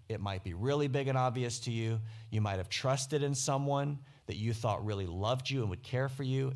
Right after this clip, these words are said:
and instead they were taking advantage of you, and it came out in the end.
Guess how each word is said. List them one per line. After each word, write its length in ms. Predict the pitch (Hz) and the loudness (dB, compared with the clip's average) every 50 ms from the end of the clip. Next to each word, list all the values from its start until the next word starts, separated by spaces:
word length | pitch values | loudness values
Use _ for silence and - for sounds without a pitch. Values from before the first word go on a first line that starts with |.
| - - | -4 -4
and 160 | 95 90 90 | -4 -4 -4
instead 380 | 90 - - - 131 131 123 | -4 -6 -4 -2 0 0 2
they 100 | 120 120 | 2 0
were 120 | 110 104 98 | -2 -2 -2
taking 340 | - 120 113 104 110 107 101 | -2 -2 0 2 2 0 0
advantage 440 | - 104 101 101 98 98 95 98 | 0 -2 -2 -2 -2 -2 -2 -4
of 100 | 98 90 | -4 -4
you, 220 | 98 95 92 92 90 - | -4 -4 -4 -4 -6 -4
and 120 | 110 104 | -4 -4
it 80 | 101 98 | -4 -2
came 220 | - 113 107 98 | 0 0 0 2
out 180 | 101 98 95 90 | 0 0 -2 -2
in 80 | 87 87 | -4 -6
the 160 | 87 82 78 | -6 -8 -8
end. 260 | 69 62 - 98 | -10 -12 -14 -16